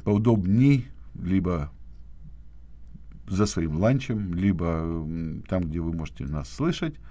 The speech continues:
и будем общаться. Итак, восемьсот сорок семь четыре ноль ноль пять два ноль ноль. И я хочу начать, так как сегодня мы начинаем раньше, не хочу вам портить настроение сразу с самого начала, поэтому начнем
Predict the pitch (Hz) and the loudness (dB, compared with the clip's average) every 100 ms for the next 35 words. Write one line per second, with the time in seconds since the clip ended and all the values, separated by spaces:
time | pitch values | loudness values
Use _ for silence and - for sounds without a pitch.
0 | - - - - 156 165 92 107 104 92 | -16 -16 -16 -4 -2 -2 0 2 2 0
1 | - - - 104 110 82 - 85 - 101 | -4 -10 -6 -4 -2 -2 -2 -4 -4 -2
2 | 92 - 85 85 85 82 - - 87 87 | -4 -2 -4 -2 -2 -4 -4 -6 -4 0
3 | 98 139 147 - 85 85 98 98 92 90 | 0 0 0 0 -2 2 4 6 4 4
4 | 76 - - - - - - - - 127 | 2 -6 -12 -16 -16 -16 -16 -16 -2 6
5 | 127 117 104 117 127 127 117 - - - | 8 8 6 6 6 4 0 -14 -4 2
6 | 104 - 120 101 95 - 120 117 113 - | 2 4 6 6 4 2 2 2 -2 -6
7 | - 90 90 - 92 92 95 90 87 78 | -2 0 -2 -4 -2 2 2 4 2 0
8 | - - - - - - - - - - | -8 -16 -14 -16 -14 -14 -14 -14 -14 -6
9 | 87 90 87 - 87 85 78 87 127 131 | 0 2 2 0 -2 0 2 4 4 4
10 | - 117 - - - - - 98 104 113 | 0 -2 -4 -16 -16 -16 2 4 6 4
11 | 104 123 117 95 95 92 - 95 - 82 | 4 4 6 6 4 2 2 2 2 0
12 | 87 82 85 92 95 90 82 - 90 82 | -2 -2 0 2 4 2 0 0 0 0
13 | 80 - 92 87 78 76 80 - 151 151 | -2 -2 0 0 0 -2 -4 0 0 0
14 | 120 107 117 104 95 90 - 113 127 127 | 0 0 0 0 2 0 0 2 4 2